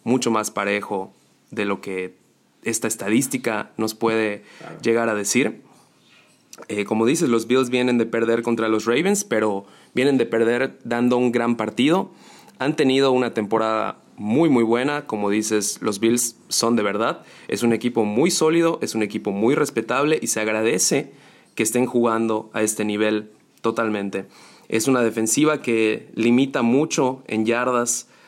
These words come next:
Speaker 1: a los demás equipos. Eh, tal vez no tiene las grandes jugadas que, que muchos pensarían que una gran des-, defensiva pudiera tener.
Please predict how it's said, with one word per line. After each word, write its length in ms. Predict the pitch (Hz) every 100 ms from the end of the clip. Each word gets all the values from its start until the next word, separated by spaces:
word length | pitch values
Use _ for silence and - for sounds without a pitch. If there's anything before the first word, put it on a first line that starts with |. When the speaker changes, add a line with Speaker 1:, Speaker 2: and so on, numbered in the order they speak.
| - -
Speaker 1:
a 300 | 104 104 104
los 200 | 107 107
demás 300 | 107 113 113
equipos. 580 | 113 139 156 175 170 - - - _ -
Eh, 100 | 107
tal 220 | 104 151
vez 120 | 156
no 120 | 160
tiene 420 | 160 160 160 127
las 180 | 117 113
grandes 360 | 120 143 160 143
jugadas 720 | 123 120 143 165 180 - - - - - - _ -
que, 520 | 110 107 104 104 98
que 80 | 113
muchos 320 | 113 117 120
pensarían 520 | 113 107 110 117 151
que 360 | 123 117 107 - - -
una 200 | - 123
gran 200 | 123 127
des-, 280 | 127 123 113
defensiva 540 | 120 120 117 123 127 123
pudiera 320 | 120 123 120
tener. 400 | 117 127 214